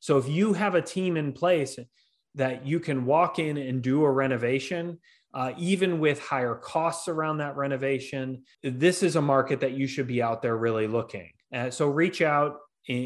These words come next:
in either category and see if maybe now's the opportunity for you in particular. I think I've talked enough.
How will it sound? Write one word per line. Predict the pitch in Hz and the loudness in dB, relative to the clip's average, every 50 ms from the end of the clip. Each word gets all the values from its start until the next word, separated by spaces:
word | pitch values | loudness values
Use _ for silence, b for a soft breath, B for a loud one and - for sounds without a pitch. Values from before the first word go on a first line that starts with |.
| 123 - 139 | -6 -6 -4
in | 123 120 | -4 -4
either | 120 123 139 156 151 151 147 | -2 -2 0 2 2 2 0
category | - - 143 139 139 127 135 131 127 127 127 127 123 123 | 0 0 2 2 2 2 2 2 2 2 0 -2 -2 -4
and | 120 120 | -4 -6
see | - - 143 139 | -4 -4 -2 -2
if | 131 123 - | -2 0 -2
maybe | 135 127 127 123 120 | -2 -2 -2 -2 -2
now's | 120 120 123 120 113 104 | -2 -2 -2 -4 -4 -4
the | 120 113 | -4 -2
opportunity | 110 110 110 117 104 - - 123 113 117 110 107 107 101 | -2 -4 -4 -8 -10 -8 -8 -6 -6 -6 -6 -6 -8 -10
for | 104 - 113 104 | -10 -10 -10 -8
you | 101 104 110 120 110 107 110 107 | -8 -4 -4 -4 -4 -4 -6 -8
in | 98 95 | -10 -10
particular. | - - 120 - 143 139 - 123 107 98 92 - _ _ _ - | -14 -18 -12 -10 -10 -8 -8 -10 -10 -10 -12 -16 _ _ _ 0
I | 185 | 2
think | 175 208 202 190 | 4 4 6 6
I've | 170 151 - | 4 4 2
talked | - 151 131 123 127 - | 2 4 4 4 4 2
enough. | 131 120 117 110 110 110 - | 0 0 2 2 2 2 0